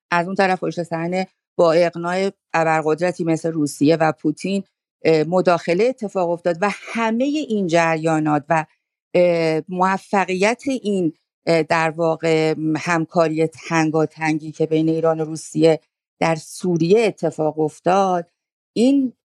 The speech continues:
نقطه آغاز قدرت گرفتن محور شرق بود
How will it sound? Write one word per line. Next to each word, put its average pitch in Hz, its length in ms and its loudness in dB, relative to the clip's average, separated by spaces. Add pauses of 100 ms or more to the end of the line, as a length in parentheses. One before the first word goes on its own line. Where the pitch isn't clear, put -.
نقطه 202 800 0 (120)
آغاز 190 640 0 (100)
قدرت 175 400 0
گرفتن 170 480 -2
محور 160 440 0
شرق 156 460 0
بود 160 280 -4